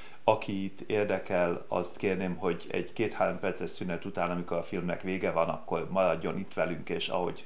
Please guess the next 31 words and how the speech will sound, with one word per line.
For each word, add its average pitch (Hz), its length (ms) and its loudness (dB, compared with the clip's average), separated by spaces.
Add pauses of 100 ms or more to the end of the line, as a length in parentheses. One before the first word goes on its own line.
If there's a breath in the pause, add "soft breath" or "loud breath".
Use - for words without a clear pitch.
(120)
szoktunk 87 460 -2
ebben 87 240 -2
a, 85 320 -4
ö, 87 180 0 (680 loud breath)
ezeken 98 320 0
a 87 60 0
hétfői 95 520 0
estéken, 92 640 0 (240 soft breath)
ö, - 160 2 (120)
beszélgessünk, 110 840 4
és 101 200 0
akkor 92 480 2 (280 loud breath)
Orsolyától 92 640 2
is 90 140 -4
még 90 160 -2
lesz 90 220 2
egy 90 120 -2
csomó 92 320 -4
kérdésem 87 540 -2
nekem 113 320 2
is, - 160 -4
meg 85 220 -2
bizonyára 80 760 0 (180)
önöknek 104 560 0
is. - 260 -6 (680 loud breath)
Nekem 156 380 6
még 127 180 4
annyi 135 220 6
feladatom 104 720 2
van, 98 400 4 (140)
hogy, 92 360 4